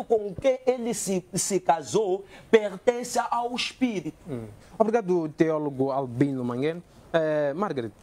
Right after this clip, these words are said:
Speaker 2: eh, olhando para o tema de hoje, eh, o envolvimento de sexo em pactos, eh, diabólicos, eh,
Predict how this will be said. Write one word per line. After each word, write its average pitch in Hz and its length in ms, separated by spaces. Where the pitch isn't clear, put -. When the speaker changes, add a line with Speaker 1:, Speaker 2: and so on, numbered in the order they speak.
Speaker 2:
eh, 147 60
olhando 160 500
para 139 340
o 131 160
tema 131 340
de 117 160
hoje, 160 400
eh, 127 400
o 135 160
envolvimento 143 640
de 135 140
sexo - 420
em 147 120
pactos, - 720
eh, 123 340
diabólicos, 151 880
eh, 135 480